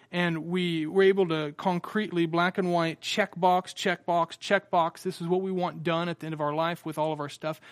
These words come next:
But then there's this one thing at the end about end-of-life care. Do you pull the ventilator? Do, do you, do you leave 'em on there? Do you leave the feeding tube in?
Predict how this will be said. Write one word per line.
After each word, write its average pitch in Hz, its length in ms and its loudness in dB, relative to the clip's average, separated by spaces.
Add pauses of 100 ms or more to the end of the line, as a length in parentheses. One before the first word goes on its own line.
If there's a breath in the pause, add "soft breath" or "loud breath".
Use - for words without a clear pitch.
(140 loud breath)
But - 140 -18
then 190 160 -4
there's 180 180 -4
this 156 160 -10
one 175 260 -2
thing 170 240 -4
at 156 100 -8
the 147 120 -14
end 160 220 -6
about 143 240 -6
end-of-life 160 760 -6
care. 151 460 -10 (480 soft breath)
Do 180 100 -6
you 165 120 -4
pull 196 280 -2
the 175 100 -4
ventilator? 147 760 -6 (380 loud breath)
Do, 185 140 -2
do 175 160 -2
you, 170 240 0 (180 loud breath)
do 185 80 -6
you 170 140 0
leave 190 280 0
'em 202 140 0
on 170 220 0
there? 147 160 -4
Do 160 100 -6
you 160 180 -2
leave 196 280 -2
the 196 60 -6
feeding 175 420 -4
tube 151 280 -4
in? 135 220 -6